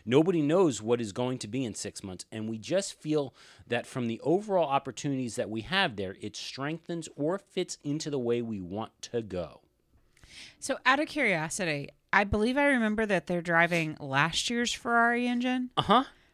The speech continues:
Speaker 2: Okay. So, yeah, this might be an improvement.
Speaker 1: Um,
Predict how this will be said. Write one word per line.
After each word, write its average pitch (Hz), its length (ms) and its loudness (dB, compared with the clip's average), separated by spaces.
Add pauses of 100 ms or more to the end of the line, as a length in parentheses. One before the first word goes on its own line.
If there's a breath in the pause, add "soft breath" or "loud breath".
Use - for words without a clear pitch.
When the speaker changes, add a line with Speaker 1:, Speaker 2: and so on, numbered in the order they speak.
(140)
Speaker 2:
Okay. 180 240 -6 (540)
So, - 180 -4
yeah, 254 280 6
this 254 200 -2
might 233 160 2
be 240 80 -2
an 294 80 2
improvement. 226 380 -2 (2000)
Speaker 1:
Um, 139 920 0